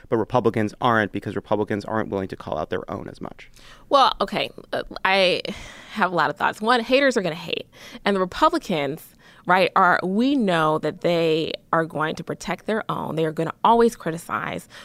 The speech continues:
Speaker 2: what we do in terms of oversight action, and they wanna talk about something else. It makes them uncomfortable. It's not flattering to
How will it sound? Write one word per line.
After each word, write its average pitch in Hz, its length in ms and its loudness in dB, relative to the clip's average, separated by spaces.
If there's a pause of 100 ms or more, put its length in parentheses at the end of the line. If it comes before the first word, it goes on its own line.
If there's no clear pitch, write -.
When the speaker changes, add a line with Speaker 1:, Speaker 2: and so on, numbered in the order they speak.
(100)
Speaker 2:
what 175 200 4
we 170 140 0
do 143 320 -2
in 147 80 -4
terms 123 340 -6
of 143 160 -6
oversight 151 500 -4
action, - 540 -4
and 156 180 -4
they 160 160 2
wanna 151 220 -6
talk - 260 -10
about - 220 -8
something - 420 -12
else. - 260 -10
It 135 100 -6
makes 143 240 -6
them 127 120 -8
uncomfortable. 160 600 -4
It's - 240 -6
not 151 340 -6 (220)
flattering 175 640 2
to 151 500 0